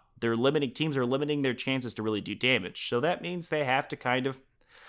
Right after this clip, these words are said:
take advantage of the pitches that they see, and they haven't quite done that. So hopefully things will change.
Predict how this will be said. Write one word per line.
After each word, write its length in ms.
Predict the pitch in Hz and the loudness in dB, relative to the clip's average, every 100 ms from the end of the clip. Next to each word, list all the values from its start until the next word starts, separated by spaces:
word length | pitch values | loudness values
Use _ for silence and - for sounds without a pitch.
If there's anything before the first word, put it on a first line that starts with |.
| - - - _ _ | -20 -20 -20 _ _
take 300 | - 139 143 | 2 4 4
advantage 420 | 147 131 131 143 | 6 8 8 4
of 80 | 135 | 2
the 80 | 127 | 0
pitches 360 | - 110 110 | -2 -2 -4
that 120 | 117 113 | -8 -6
they 120 | 165 | -8
see, 260 | - 320 | -6 -8
and 100 | - | -8
they 100 | 101 | -8
haven't 280 | 110 139 143 | -6 -6 -6
quite 280 | - 113 110 | -2 -2 -2
done 200 | 90 87 - | -6 -10 -16
that. 80 | - _ _ | -20 _ _
So 160 | - 110 | -8 -6
hopefully 240 | 107 101 | -6 -8
things 260 | 95 92 92 | -8 -10 -12
will 100 | - | -14
change. 420 | - - 170 - | -16 -16 -18 -20